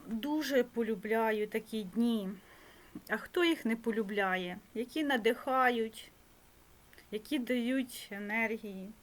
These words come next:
Наприклад, День закоханих для мене — це наче творити енергію. <laughs>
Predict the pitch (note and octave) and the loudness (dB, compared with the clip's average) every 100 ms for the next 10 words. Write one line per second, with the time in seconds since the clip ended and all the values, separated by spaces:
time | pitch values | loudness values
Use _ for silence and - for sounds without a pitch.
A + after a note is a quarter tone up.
0 | - - - - - - - - - - | -20 -20 -20 -20 -20 -20 -20 -20 -20 -20
1 | - - - - - - - A#3 A3+ C4+ | -18 -16 -16 -18 -20 -20 -12 -8 -4 0
2 | D4+ - B3+ A#3+ - - - - - A3 | 0 4 2 2 -8 -20 -20 -20 -10 0
3 | A#3 C4 C#4+ C#4+ - - - A3+ A#3 A#3 | 4 4 4 -2 -8 -20 -8 0 0 0
4 | D4 F4 - A#3 G#3 G#3+ - G#3 G#3+ G#3+ | -2 -2 2 0 0 -4 -10 -6 -4 0
5 | G#3 G3+ G3+ G#3 - - - - - - | 0 0 -2 -8 -12 -20 -20 -20 -20 -20
6 | - - - - - - A#3+ B3+ C4+ C4 | -20 -20 -20 -12 -4 0 6 8 8 6
7 | A3 A3+ A3+ A#3 C4 - A3+ A3 G#3+ - | 2 0 2 2 2 0 2 2 0 -4
8 | - - - F3+ A3+ A3 B3+ C4 C4 A3+ | -20 -20 -12 2 4 6 6 4 4 2
9 | G#3+ A3+ A3+ A#3 A3 G3 G3 G3 F#3 F#3 | 4 2 6 6 6 4 0 -6 -6 -6
10 | G3 A#3 - - A3 | -8 -12 -14 -6 2